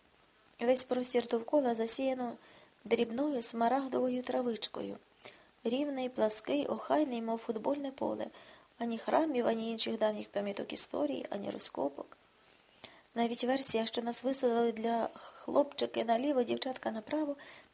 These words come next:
не підходить, адже довкола немає жодного кущика.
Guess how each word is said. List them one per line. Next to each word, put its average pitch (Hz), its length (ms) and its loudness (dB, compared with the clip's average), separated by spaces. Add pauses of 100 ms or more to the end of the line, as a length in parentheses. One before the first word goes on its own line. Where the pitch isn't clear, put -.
не 262 140 -4
підходить, 220 580 0
адже 233 160 -2
довкола 262 380 2
немає 269 320 -4
жодного 262 340 -2
кущика. - 500 -8